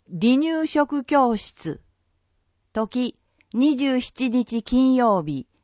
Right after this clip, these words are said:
十時から十時四十分。内容、離乳食の進め方など。対象、十ヶ月から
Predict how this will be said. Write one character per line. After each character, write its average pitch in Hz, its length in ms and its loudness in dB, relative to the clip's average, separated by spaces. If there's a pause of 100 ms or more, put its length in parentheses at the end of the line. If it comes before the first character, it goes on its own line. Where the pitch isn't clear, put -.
(180)
十 285 300 0
時 240 160 -4
か 202 140 -2
ら 170 200 2
十 262 320 -2
時 208 160 -2
四 240 260 4
十 240 180 -4
分。 143 400 -6 (720)
内 247 340 2
容、 226 340 2 (280)
離 233 300 4
乳 302 220 4
食 233 280 -2
の 185 140 -2
進 247 300 -4
め 247 120 2
方 220 300 0
な 208 160 -2
ど。 143 240 -4 (760)
対 254 280 4
象、 233 480 0 (420)
十 220 240 0
ヶ 311 300 2
月 277 280 -2
か 196 180 -2
ら 165 260 0